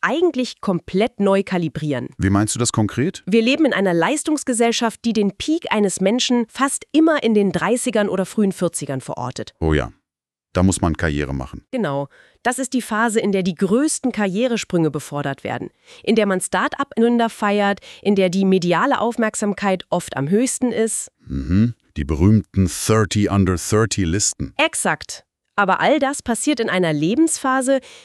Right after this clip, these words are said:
Speaker 1: in der das Individuum kognitiv noch massiv mit dieser Status-Performance beschäftigt ist.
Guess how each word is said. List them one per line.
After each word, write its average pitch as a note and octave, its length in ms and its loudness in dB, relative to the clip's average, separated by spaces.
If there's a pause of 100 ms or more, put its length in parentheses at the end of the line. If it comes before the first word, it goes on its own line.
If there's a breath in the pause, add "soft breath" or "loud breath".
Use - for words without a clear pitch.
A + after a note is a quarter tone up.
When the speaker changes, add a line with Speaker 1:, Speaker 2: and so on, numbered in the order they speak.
(160 loud breath)
Speaker 1:
in A#3+ 160 4
der A3 120 4
das B3 160 0
Individuum A3 800 2
kognitiv C4 760 2
noch G3+ 200 0
massiv B3+ 540 -2
mit G#3+ 160 2
dieser G3+ 220 0
Status-Performance G#3+ 1120 0
beschäftigt - 560 -8
ist. - 340 -12